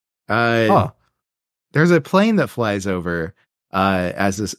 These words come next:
Speaker 1: it's a scout from the Smokers, uh, and it becomes this whole thing. The, the scene ultimately can be summed up as there's a pl-, a plane, they spot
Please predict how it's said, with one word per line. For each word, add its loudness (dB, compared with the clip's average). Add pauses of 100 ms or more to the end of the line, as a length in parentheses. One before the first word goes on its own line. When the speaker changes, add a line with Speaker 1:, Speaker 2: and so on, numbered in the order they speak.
Speaker 1:
it's -4
a -2
scout 0 (100)
from -4
the -4
Smokers, -4 (580)
uh, -2
and 0
it -2
becomes 0
this -4
whole 0
thing. -6
The, 0 (260)
the -4
scene -4 (1400)
ultimately 0
can -2
be 0
summed -4
up -4
as -6 (140)
there's 2
a 2
pl-, -4
a 4
plane, 2
they 0
spot -2